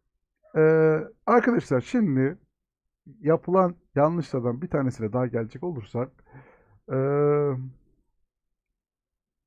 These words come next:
transfer listesi arkadaşlar. Benim hedefim on altı.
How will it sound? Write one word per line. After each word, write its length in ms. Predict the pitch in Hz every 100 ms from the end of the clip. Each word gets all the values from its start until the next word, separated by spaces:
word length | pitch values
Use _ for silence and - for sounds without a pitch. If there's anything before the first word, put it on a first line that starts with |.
| _ _ _ _ _ _ _ _ _ _ _ _
transfer 540 | 214 226 202 - 160
listesi 340 | 127 - 107 123
arkadaşlar. 520 | 120 117 101 107 139
Benim 340 | 247 202 214
hedefim 520 | - 208 190 175 208
on 120 | 196 160
altı. 420 | 120 - 104